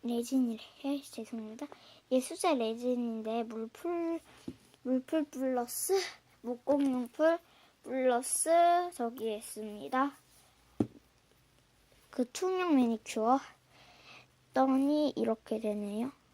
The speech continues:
어, 하얘지면은 레진인 줄 아시죠? No, no, no. 하얘도 레진은 안 됩니다.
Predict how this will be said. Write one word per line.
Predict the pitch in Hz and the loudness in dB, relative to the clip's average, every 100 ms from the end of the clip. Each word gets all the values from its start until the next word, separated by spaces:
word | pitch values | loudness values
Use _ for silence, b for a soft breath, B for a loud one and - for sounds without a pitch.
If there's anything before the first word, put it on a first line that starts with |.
| _ _ - _ _ _ _ _ _ _ _ _ _ _ _ _ _ _ - | _ _ -20 _ _ _ _ _ _ _ _ _ _ _ _ _ _ _ -4
어, | 233 220 214 B B B B _ | -2 -2 -6 B B B B _
하얘지면은 | - 311 330 311 294 262 254 240 240 | -4 0 4 6 6 4 4 4 2
레진인 | 214 214 214 220 220 208 | 2 0 0 0 -2 -4
줄 | 208 | -6
아시죠? | 202 - - 254 254 208 B B B _ | -8 -12 -6 2 2 2 B B B _
No, | 240 240 254 269 | 0 2 2 2
no, | 233 220 220 220 | 2 0 -4 -6
no. | 214 - - | -10 -18 -8
하얘도 | 277 294 262 247 262 240 | 0 2 2 0 0 -2
레진은 | 220 220 226 247 247 220 | -2 -8 -6 -4 -4 -6
안 | 208 202 | -10 -14
됩니다. | 208 202 208 220 | -16 -16 -18 -12